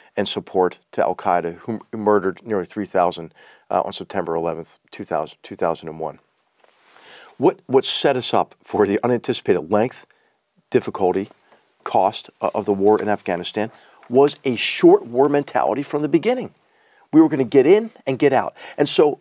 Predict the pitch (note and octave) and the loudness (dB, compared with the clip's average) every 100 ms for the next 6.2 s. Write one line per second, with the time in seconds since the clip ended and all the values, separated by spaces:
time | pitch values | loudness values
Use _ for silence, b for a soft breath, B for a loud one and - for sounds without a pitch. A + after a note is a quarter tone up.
0 | - C#3 C#3+ D3+ C3 G3 - F#3+ F#3 E3+ | 0 2 2 0 -2 -2 0 0 2 0
1 | F3 F3 C#3+ - F3+ E3+ D3 C#3 C3+ C3 | 0 2 2 0 -4 -4 -6 -6 -6 -4
2 | D#3 D#3 - - b b b b b D3+ | -4 -6 -10 -16 b b b b b 2
3 | G#3 G#3 - C#3 - B2+ G#2+ B2+ C#3 B2+ | 4 2 2 2 4 2 4 2 2 2
4 | A#2 G#2+ G#2 E2+ F#2 E2+ F#2+ E2+ - F#2+ | 2 4 2 2 -4 -4 -6 -6 -8 -8
5 | - - D#3+ C#3+ C3 A2 G2+ F2 D#2+ E2+ | -8 0 0 0 -6 -8 -6 -6 -6 -12
6 | - | -12